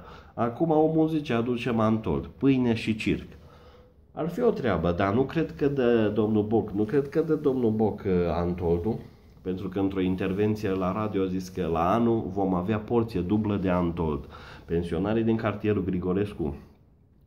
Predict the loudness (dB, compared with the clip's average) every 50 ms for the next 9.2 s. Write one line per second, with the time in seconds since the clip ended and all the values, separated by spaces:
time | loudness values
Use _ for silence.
0 | _ -20 -8 -6 -6 -4 -2 -2 0 0 0 0 -2 -2 -4 -4 -4 -4 -4 -4
1 | -4 -4 -4 -6 -6 -6 -4 -4 -2 -2 -2 -4 -4 -4 -4 -4 -4 -4 -6 -6
2 | -8 -10 -14 -20 -20 -20 -20 -20 -20 -20 -20 -14 -4 -2 0 2 2 2 2 2
3 | 0 0 0 -2 -2 -2 -2 -2 -2 -2 -2 -4 -4 -2 -6 -4 -2 0 0 0
4 | 0 0 0 0 0 -2 -2 -4 -6 -4 -4 -8 -8 -4 -2 0 0 0 0 0
5 | -2 -2 -4 -2 -4 -4 -4 -2 0 0 0 0 -2 -6 -12 -16 -18 -20 -20 -20
6 | -20 -20 _ -20 _ _ -20 -20 -20 -20 -20 -20 -20 _ -18 -14 -10 -8 -8 -8
7 | -6 -6 -6 -6 -6 -6 -6 -6 -4 -2 0 2 2 2 2 2 2 2 0 -2
8 | -2 -2 0 2 2 2 2 4 2 2 2 0 -4 -6 -6 -6 -6 -6 -6 -4
9 | -2 -2 -2 -2